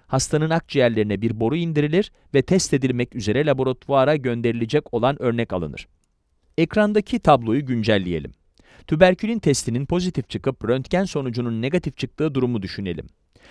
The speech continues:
Böyle bir durumda nasıl bir yol izlememiz gerekirdi? Çeşitli olasılıklar var. Tüberkülin testinin pozitif çıkması enfeksiyona daha önce yakalanıldığına işaret eder.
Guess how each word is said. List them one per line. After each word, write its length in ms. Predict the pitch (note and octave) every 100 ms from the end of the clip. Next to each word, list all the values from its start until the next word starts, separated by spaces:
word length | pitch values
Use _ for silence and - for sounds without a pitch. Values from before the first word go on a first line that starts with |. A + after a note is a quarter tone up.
| -
Böyle 220 | D#3+ D#3+
bir 160 | B2+ A2
durumda 340 | G#2 G#2 D3+
nasıl 360 | F3 E3 D#3+ B2
bir 120 | B2
yol 300 | A2+ B2 G2 -
izlememiz 640 | G#2+ A#2+ G#2 F2+ E2+ E2
gerekirdi? 640 | A2 F#2+ F2 F#2 D2+ C#2 - _ _ _ _ - -
Çeşitli 420 | D3 - D3+ A#3
olasılıklar 640 | F#3+ F3 F3+ E3+ A3 A#3
var. 280 | A3+ G#2+ - _ - -
Tüberkülin 520 | C#3+ C#3+ C#3 D#3+ E3+
testinin 420 | D3+ C3 - B2
pozitif 440 | A2+ D#3+ - G#2+ -
çıkması 500 | G2+ F#2 F2+ F#3+ -
enfeksiyona 680 | C#3+ C#3+ D3 - D3+ D3 C#3
daha 260 | C3 D#3 D#3+
önce 220 | D3+ D3+
yakalanıldığına 760 | C3+ B2+ C3+ C3 C3 B2 B2 B2+
işaret 480 | F#2 F#2+ F2 E2+
eder. 320 | F#2 C2+ -